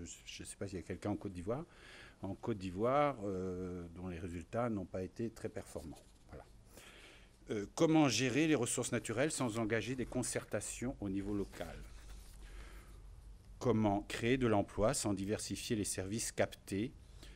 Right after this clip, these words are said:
une partie de la valeur ajoutée des filières au niveau local ? Pour échanger sur les analyses, les pratiques et les difficultés rencontrées par les différents programmes appuyés par l'A F D sur cette problématique, nous avons, avec le P N D P,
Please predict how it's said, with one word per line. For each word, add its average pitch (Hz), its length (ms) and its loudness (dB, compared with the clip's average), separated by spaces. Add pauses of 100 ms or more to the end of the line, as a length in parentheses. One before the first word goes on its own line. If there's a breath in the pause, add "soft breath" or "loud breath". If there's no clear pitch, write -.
(580 loud breath)
une 117 180 4
partie 110 340 2
de 101 60 2
la 98 80 6
valeur 95 240 4
ajoutée 92 400 -2
des 90 100 0
filières 85 520 -4
au 80 60 -2
niveau 78 200 -6
local ? - 300 -12 (1900 loud breath)
Pour 139 160 4
échanger 156 400 8
sur 147 160 4
les 123 180 6
analyses, 123 480 4
les 131 80 4
pratiques 127 460 0
et - 20 2
les 107 80 2
difficultés 127 520 -2
rencontrées 113 540 -2
par 98 140 -2
les 90 80 0
différents 120 400 -2
programmes 101 680 0 (540 loud breath)
appuyés 107 380 -2
par 101 160 0
l'A 95 180 2
F 92 60 -8
D 110 100 0
sur 98 160 -4
cette - 180 -6
problématique, 98 580 -2
nous 127 180 2
avons, 127 400 4
avec 110 260 0
le 113 80 0
P - 220 -4
N 135 260 4
D 123 140 2
P, 117 420 0